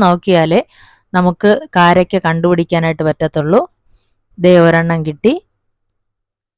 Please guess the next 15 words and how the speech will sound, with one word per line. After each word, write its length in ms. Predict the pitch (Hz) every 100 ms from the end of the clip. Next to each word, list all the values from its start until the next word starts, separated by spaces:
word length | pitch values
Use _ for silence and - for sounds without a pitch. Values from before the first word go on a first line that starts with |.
| _ _ -
ദേ 80 | 196 190
ഇവിടെ 260 | 190 208 208
എങ്ങാണ്ട് 340 | 185 180 180 180
ഒരു 140 | 175 180 - -
രണ്ടെണ്ണം 480 | 175 170 175 170 165 156
ഉണ്ട്. 180 | 156 262 - _ _ _ _ _ _ _ _ _ _ _ _ _ _ _ _ _ _ _ - 180
ഈ 40 | 214
ഇടക്കാലത്തൊന്നും 800 | 208 - 233 240 233 196 202 220 208
കാരയ്ക്ക 440 | 180 180 180 190 175
കഴിച്ചിട്ടില്ല 540 | 170 - 156 160 160 165
കേട്ടോ. 160 | 170 165
കുറേ 240 | 156 170 185 233 247
നാളായി 340 | 190 185 180 170 165
കഴിച്ചിട്ട്. 400 | 165 - - 196 202
പഴുത്തതാവട്ടെ 760 | 185 180 - 185 180 180 -